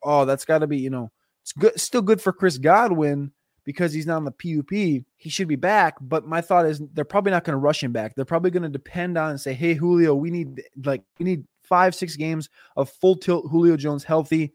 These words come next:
And then when Chris Godwin comes back, you can take more of, like, a forty percent share, thirty-five percent, um, snap share to play in the Tampa Bay offense. So we're just gonna try to get you a Super Bowl ring. I don't think, uh, Godwin's gonna be back week one, week two. Like, uh,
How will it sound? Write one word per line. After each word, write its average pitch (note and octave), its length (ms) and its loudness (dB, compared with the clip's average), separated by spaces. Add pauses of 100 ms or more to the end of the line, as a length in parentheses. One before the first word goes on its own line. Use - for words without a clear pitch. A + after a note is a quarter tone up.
(100)
And C#3+ 160 -2
then D#3+ 140 0
when D#3+ 100 -2
Chris E3 180 -4
Godwin D3 300 2
comes C#3 200 -6
back, B2+ 260 2
you B2+ 80 -10
can C#3 120 -6
take C3 220 -6
more C3+ 180 -2
of, B2+ 100 -6
like, B2+ 160 -4
a A#2 60 -6
forty C3+ 300 0
percent B2+ 380 -6
share, B2+ 280 -2
thirty-five C3 520 -2
percent, C3 420 -6 (340)
um, A2 400 -8 (260)
snap D3 380 -2
share A#2+ 400 -2 (260)
to C3 60 -12
play D3 460 4
in C3 100 -4
the B2+ 100 -4
Tampa C3+ 260 -4
Bay B2+ 100 0
offense. C3 440 2
So C#3 80 -4
we're E3 100 -2
just F3+ 160 -6
gonna F3 100 -2
try F3 140 0
to E3+ 60 -2
get E3+ 200 -2
you E3+ 60 -2
a D#3 40 -2
Super F3+ 220 -2
Bowl C3+ 220 2
ring. G#2 260 -8 (240)
I F#3 80 -4
don't G#3 200 2
think, G3 420 -2
uh, C#3+ 360 -2
Godwin's D3+ 480 2
gonna C#3+ 220 -2
be C#3+ 80 2
back B2+ 300 0
week C3 200 0
one, C3 220 0
week A#2+ 180 -6
two. B2 520 -2
Like, A#2 440 -2
uh, A#2 140 -10